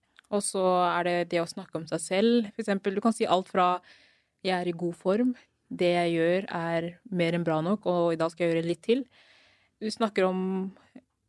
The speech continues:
mm, din mentale helse, for eksempel, «I dag føler jeg meg bra.» Du kan si, «I dag er jeg pen.»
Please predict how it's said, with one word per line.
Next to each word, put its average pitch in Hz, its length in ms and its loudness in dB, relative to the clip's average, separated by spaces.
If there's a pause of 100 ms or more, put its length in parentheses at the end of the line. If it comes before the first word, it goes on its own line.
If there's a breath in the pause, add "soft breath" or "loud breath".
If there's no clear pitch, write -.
(500)
mm, 180 400 -2
din 185 180 2
mentale 180 360 0
helse, 180 340 -2
for 185 80 -10
eksempel, 170 580 -2
«I - 80 -10
dag 175 240 0
føler 170 360 -2
jeg 160 60 -8
meg 160 180 -6
bra.» 180 360 0
Du 202 120 -4
kan 190 120 0
si, 185 140 -2
«I 180 140 -2
dag 180 240 0
er 175 100 -2
jeg 175 200 -4
pen.» 214 300 -2